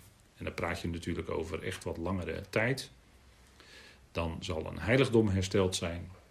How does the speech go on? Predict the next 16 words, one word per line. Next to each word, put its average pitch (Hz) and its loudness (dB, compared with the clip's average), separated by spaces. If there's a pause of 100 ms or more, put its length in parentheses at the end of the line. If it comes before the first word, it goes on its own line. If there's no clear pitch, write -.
En 92 -10
misschien 90 0
wel 78 0
de 82 -4
eerste, 107 4 (560)
de, - -10 (100)
de, 87 -6
de 95 -2
kern 123 12
van 92 4
die 85 -2
tempel 104 8
van 90 0
Ezekiel 95 2 (580)
opgericht 104 0
zijn. 98 -4